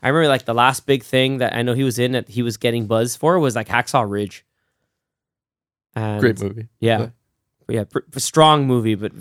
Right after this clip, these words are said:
Speaker 1: you know, very, very good movie. I'm actually talking to people earlier at work about Mel, random aside about Mel Gibson's,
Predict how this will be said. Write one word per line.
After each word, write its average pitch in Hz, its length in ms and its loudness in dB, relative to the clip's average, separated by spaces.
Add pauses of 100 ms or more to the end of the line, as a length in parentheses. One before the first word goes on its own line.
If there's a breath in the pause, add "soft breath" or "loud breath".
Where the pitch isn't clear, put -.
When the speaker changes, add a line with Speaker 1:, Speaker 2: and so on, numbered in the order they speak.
(100)
Speaker 1:
you 131 80 -2
know, 110 120 -2
very, 123 380 0
very 117 240 -4
good 107 160 -8
movie. 104 320 -6 (140)
I'm 131 100 -4
actually 131 300 -2
talking 139 300 2
to 123 60 -2
people 127 240 -6
earlier 120 280 0
at 107 60 -6
work 123 200 -2
about 104 340 -4 (420)
Mel, 117 300 0
random 135 380 2
aside 123 300 4
about 120 160 0
Mel 120 160 2
Gibson's, 120 500 -4